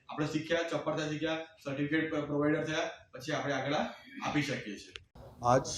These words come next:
Speaker 2: हम वर्ल्ड इमरजेंसी डे मना रहे हैं. आज हमने स्टर्लिंग हॉस्पिटल में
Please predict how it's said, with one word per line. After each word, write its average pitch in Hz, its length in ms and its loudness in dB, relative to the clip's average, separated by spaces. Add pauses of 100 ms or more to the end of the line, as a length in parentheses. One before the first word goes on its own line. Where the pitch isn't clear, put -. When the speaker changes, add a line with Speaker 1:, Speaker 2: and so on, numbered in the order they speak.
(120)
Speaker 2:
हम 127 300 8
वर्ल्ड 127 220 8
इमरजेंसी 120 480 4
डे 120 160 4
मना 107 280 4
रहे 107 200 4
हैं. 123 100 0 (600)
आज 123 240 4 (180)
हमने 120 380 6
स्टर्लिंग 120 360 4
हॉस्पिटल 113 400 0
में 123 260 4